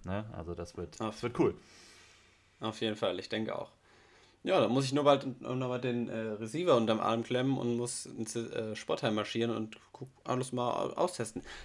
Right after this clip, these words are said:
Speaker 2: Ich hab sogar den Receiver meinem Papa mitgegeben, weil der Dienst hatte
Speaker 1: Mhm.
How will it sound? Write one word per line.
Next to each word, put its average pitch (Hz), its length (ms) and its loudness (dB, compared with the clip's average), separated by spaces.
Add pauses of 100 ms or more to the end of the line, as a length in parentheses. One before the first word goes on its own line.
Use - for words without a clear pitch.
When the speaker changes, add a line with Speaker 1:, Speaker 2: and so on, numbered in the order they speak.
(100)
Speaker 2:
Ich - 180 0
hab 226 140 10
sogar 170 420 8
den 151 140 2
Receiver 143 400 2
meinem 139 240 4
Papa 175 220 4
mitgegeben, 117 420 2
weil 104 80 4
der 110 80 4
Dienst 139 340 6
hatte 120 260 2
Speaker 1:
Mhm. 85 300 -8